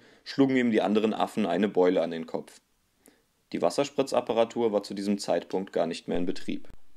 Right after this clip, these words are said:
Wie also konnte es zu Alfreds Beule kommen?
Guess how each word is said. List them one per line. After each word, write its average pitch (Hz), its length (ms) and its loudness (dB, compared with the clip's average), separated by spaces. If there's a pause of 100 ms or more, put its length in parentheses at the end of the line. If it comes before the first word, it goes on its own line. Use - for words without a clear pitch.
(520)
Wie 117 340 -4
also 92 340 2
konnte 101 340 0
es 95 160 -2
zu - 140 -2
Alfreds 98 480 -2
Beule 98 280 2
kommen? 101 440 -6